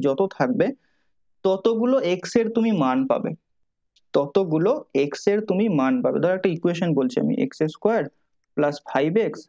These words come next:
প্লাস সিক্স সমান জিরো। এখানে এক্স এর সর্বোচ্চ পাওয়ার হচ্ছে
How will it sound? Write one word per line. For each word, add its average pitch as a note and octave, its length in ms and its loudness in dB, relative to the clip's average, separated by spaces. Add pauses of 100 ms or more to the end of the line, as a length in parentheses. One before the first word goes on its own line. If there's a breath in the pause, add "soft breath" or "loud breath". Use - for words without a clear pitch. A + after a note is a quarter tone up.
(160)
প্লাস D3 220 0 (120)
সিক্স A3 300 0
সমান D3+ 240 2 (120)
জিরো। - 200 -2 (500 loud breath)
এখানে G3+ 180 2 (120)
এক্স F#3+ 220 -4
এর A3 80 0 (120)
সর্বোচ্চ F3+ 400 2 (180)
পাওয়ার D#3+ 240 2
হচ্ছে F#3 200 0